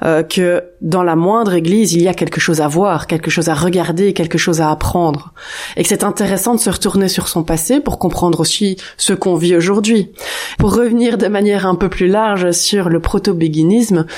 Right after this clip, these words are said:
c'est aussi un mouvement qui donne envie de s'intéresser à ce qu'on vit à l'époque actuelle au niveau de, de la vie des femmes et de l'émancipation des femmes.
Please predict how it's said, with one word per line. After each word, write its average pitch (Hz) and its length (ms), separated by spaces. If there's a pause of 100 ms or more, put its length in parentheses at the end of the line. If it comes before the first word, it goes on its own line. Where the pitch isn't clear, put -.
(320)
c'est 202 200
aussi 220 240
un 226 140
mouvement 208 480
qui 208 260
donne 175 500
envie 180 260
de - 40
s'intéresser 208 640
à 202 40
ce - 100
qu'on 170 180
vit 180 280
à 175 100
l'époque 170 400
actuelle 170 680
au 170 100
niveau 165 500
de, 151 400
de 143 240
la 147 140
vie 160 160
des 160 120
femmes 190 260
et 165 40
de 143 80
l'émancipation 151 640
des 196 120
femmes. 156 300